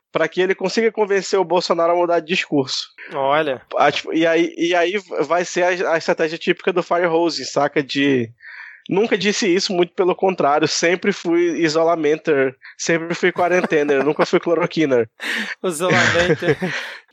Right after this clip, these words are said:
Speaker 1: Então, é, eu acho que uma das possibilidades é que, que, que eu logo previ quando eu vi que,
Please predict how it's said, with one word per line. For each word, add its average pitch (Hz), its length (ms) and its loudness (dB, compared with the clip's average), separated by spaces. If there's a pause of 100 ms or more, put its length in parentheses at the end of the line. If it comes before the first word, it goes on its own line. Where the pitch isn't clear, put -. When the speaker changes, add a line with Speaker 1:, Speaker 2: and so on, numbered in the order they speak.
(120)
Speaker 1:
Então, 160 560 2
é, 123 540 2 (180)
eu 143 140 2
acho 156 180 -2
que 180 60 0
uma 180 120 2
das 175 140 0
possibilidades 160 760 0
é 160 180 0
que, 147 260 0
que, 123 540 2 (100)
que - 80 -2
eu 135 60 2
logo 156 240 0
previ 165 320 0
quando 156 200 0
eu 156 80 2
vi 143 140 0
que, 135 380 0